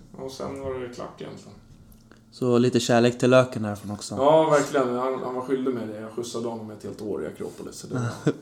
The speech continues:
Speaker 2: Okej.
Speaker 1: Han bodde vid Järva krog här precis, eh, så jag släppte alltid honom efter träningarna.
Speaker 2: Ja, han har ju fått lite speltid nu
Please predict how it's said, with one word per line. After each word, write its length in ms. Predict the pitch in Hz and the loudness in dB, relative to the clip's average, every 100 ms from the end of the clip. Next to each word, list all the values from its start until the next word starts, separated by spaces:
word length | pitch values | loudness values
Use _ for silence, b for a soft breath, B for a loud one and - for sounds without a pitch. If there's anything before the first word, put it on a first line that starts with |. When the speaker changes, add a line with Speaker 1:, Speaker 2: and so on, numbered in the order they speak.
| - 123 | -12 -8
Speaker 2:
Okej. 260 | - 117 | 0 2
Speaker 1:
Han 140 | 120 120 | 2 4
bodde 300 | 127 123 127 | 4 6 4
vid 120 | 123 | 4
Järva 260 | 120 117 | 2 0
krog 220 | 113 123 113 | -2 -4 -6
här 60 | |
precis, 420 | 107 - 104 - 110 | -8 -12 -12 -12 -10
eh, 240 | 107 107 107 | -10 -10 -12
så 140 | - | -10
jag 200 | 110 110 | -8 -8
släppte 300 | 110 107 - | -10 -10 -10
alltid 180 | 104 - | -12 -10
honom 180 | - 104 | -14 -14
efter 160 | 98 107 | -12 -12
träningarna. 480 | - 110 110 110 107 - - _ _ | -10 -10 -10 -12 -14 -18 -20 _ _
Speaker 2:
Ja, 100 | - | -10
han 220 | 104 113 120 | -2 2 4
har 60 | |
ju 80 | 127 | 4
fått 180 | 127 123 | 2 0
lite 160 | 120 | 0
speltid 480 | - 117 107 127 120 | 0 0 0 0 0
nu 300 | 113 107 101 | 0 0 -2